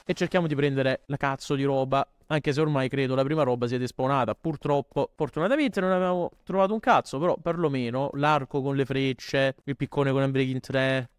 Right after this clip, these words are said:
quelli che ho appena perso. No, bugia, c'è l'armatura di diamante quando sono morto all'inizio.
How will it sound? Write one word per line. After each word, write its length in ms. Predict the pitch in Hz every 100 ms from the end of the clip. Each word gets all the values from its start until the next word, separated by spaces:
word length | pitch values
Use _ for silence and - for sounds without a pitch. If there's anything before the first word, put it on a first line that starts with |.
| _
quelli 180 | 131 127
che 60 |
ho 40 | 127
appena 240 | 135 131
perso. 640 | 131 131 117 - 143 135 -
No, 300 | 196 220 151
bugia, 440 | 139 165 180 147 117
c'è 180 | -
l'armatura 580 | 170 160 160 180 262 277
di 120 | 170
diamante 640 | 147 135 120 110 110 120 117 -
quando 240 | 131 123
sono 160 | 123 123
morto 300 | 120 - 123
all'inizio. 680 | 120 120 113 - - -